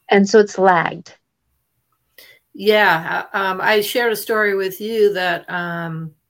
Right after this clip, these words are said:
Speaker 2: gosh, I forget how many years ago it was now, but, um, I was working with a gal doing hypnosis work, and I was addressing, um,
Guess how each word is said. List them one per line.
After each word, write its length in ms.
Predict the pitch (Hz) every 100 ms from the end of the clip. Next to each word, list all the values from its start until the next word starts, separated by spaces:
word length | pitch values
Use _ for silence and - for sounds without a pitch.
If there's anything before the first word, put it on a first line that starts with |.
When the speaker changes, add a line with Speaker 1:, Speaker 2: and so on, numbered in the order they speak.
| - - _ _ _ _ _ _ _ _
Speaker 2:
gosh, 420 | - 180 165 165 190
I 60 |
forget 220 | 185 196
how 140 | 196 214
many 160 | 196
years 280 | 180 185 190
ago 200 | 180 180
it 80 | 165
was 200 | 165 160
now, 360 | 165 165 160 156
but, 320 | 160 156 -
um, 320 | 165 160 160 -
I 140 | 170
was 160 | 165 165
working 380 | 175 175 175
with 220 | 165 170 160
a 40 |
gal 600 | 160 165 160 160 156 156 _ _ _ _ _ _ _
doing 640 | 190 185 175 170 165 170 156 _ _ _
hypnosis 800 | _ 180 160 175 196 196 185 -
work, 360 | 165 156 156 170
and 80 | 165
I 120 | 170
was 120 | 160
addressing, 920 | 165 165 185 190 196 185 170 160 156 _ - _ _ -
um, 600 | 170 165 160 156 156